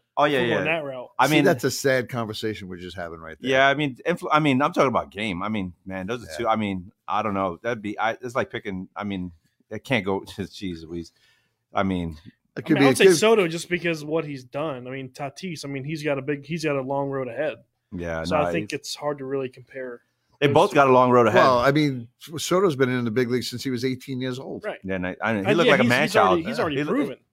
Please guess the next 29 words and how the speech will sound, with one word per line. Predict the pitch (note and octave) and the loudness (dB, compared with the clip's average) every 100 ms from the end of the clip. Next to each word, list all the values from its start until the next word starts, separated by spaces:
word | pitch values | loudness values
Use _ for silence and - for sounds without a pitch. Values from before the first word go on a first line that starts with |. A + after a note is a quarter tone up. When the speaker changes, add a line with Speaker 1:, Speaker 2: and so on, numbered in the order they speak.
| D#3+ | -10
Speaker 2:
what | D#3 | -6
he, | D3+ | 0
Speaker 3:
Oh, | |
Speaker 2:
what | E3 | 2
Speaker 3:
no | C3 | 2
Speaker 2:
he | B2+ | -2
can | F3+ | -4
Speaker 3:
kidding, | F#3 - | -4 -4
Speaker 2:
do. | B3 | -4
So | |
Speaker 3:
yeah. | - | -4
Speaker 2:
Tatis, | F#3+ F3+ - B3 | -2 -4 -4 -8
he's | F#3 E3+ | -8 -8
still, | - F3+ - _ _ _ _ _ _ | -4 -6 -6 _ _ _ _ _ _
he's | - | -20
still | - A3+ | -4 -4
young. | C3+ E3 C#3+ - _ _ _ _ _ - - F2 | -2 -4 -4 -10 _ _ _ _ _ -20 -14 -10
Speaker 1:
Yeah. | E2+ D#2+ D#2+ | -8 -8 -6
Speaker 2:
So | F3+ F#3 | -2 -2
I, | D#3+ F3+ F#3 | -2 -4 -2
I | F#3+ | -2
think | A#3 | -4
he's | F3+ F3 | -4 -4
still | D#3+ | -4
got | D3 | -4
more | C3 C3 | -6 -8
to | B2+ | -8
prove, | C#3+ C3 _ _ - | -12 -14 _ _ -14
Tatis. | - - - - | -14 -14 -18 -18